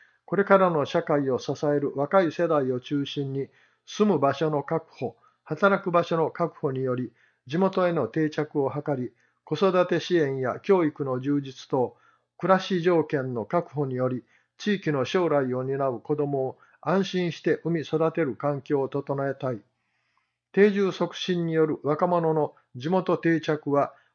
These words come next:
高齢者福祉にも様々な形で寄与できるものと考えている。このようなまちづくりが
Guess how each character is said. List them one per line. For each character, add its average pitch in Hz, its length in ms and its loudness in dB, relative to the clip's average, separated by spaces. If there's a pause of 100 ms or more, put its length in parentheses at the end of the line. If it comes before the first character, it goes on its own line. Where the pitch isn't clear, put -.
(100)
高 190 220 4
齢 190 160 4
者 170 180 2
福 160 200 -6
祉 147 200 -6
に 135 80 -4
も 131 200 -6
様 185 240 2
々 160 220 0
な 123 100 0
形 139 400 -6
で 131 120 -2
寄 - 140 -4
与 165 100 4
で 139 140 2
き - 120 -8
る 139 100 -2
も 131 120 -4
の 139 120 -2
と 123 120 -6
考 147 220 -2 (140)
え 117 40 -2
て 131 120 -8
い 117 100 -4
る。 113 160 -12 (640)
こ 180 140 0
の 208 120 4
よ 190 180 4
う 156 40 4
な 143 80 2
ま 131 160 -2
ち 151 120 -8
づ 147 120 -4
く 143 140 -4
り 123 100 -2
が 127 220 0